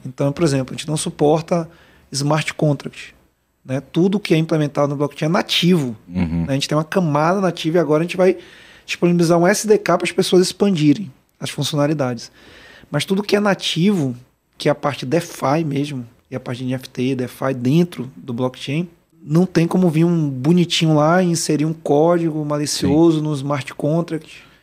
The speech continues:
Speaker 1: fazendo um approval da sua wallet, fazendo com que o cara, num clique inocente que você dê qualquer
Speaker 2: Sim.
Speaker 1: na vida, dentro da sua wallet,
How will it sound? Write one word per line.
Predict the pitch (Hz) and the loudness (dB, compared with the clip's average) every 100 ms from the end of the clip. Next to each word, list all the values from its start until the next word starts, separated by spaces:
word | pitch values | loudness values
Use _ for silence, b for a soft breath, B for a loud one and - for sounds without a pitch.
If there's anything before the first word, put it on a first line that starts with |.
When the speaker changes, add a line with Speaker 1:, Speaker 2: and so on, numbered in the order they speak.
| b b b | b b b
Speaker 1:
fazendo | _ 143 143 147 | _ -4 -2 -2
um | 151 | 0
approval | 147 - 147 151 185 180 180 175 | -2 0 4 6 6 6 2 2
da | 160 | -2
sua | - 151 | 0 0
wallet, | 139 139 170 180 170 175 | 4 4 6 4 0 -4
fazendo | 170 151 160 | -2 -4 -4
com | 160 | -8
que | 151 | -6
o | 160 | -4
cara, | 165 160 151 131 b b b - | 0 0 0 -4 b b b -6
num | 160 | -4
clique | 165 - 175 190 208 | -4 0 2 2 2
inocente | 180 165 - 165 160 | 2 0 0 -2 -2
que | 156 | -4
você | 151 170 | -2 -2
dê | 143 | -2
qualquer | 151 156 156 147 | 0 -2 -2 -2
Speaker 2:
Sim. | |
Speaker 1:
na | 147 | 0
vida, | 143 143 170 202 - _ _ _ b b b b b | 0 0 -2 -6 -8 _ _ _ b b b b b
dentro | 123 143 151 | -2 -2 0
da | 151 | -2
sua | 135 147 | -2 0
wallet, | 139 143 170 170 - | 2 2 -2 -6 -18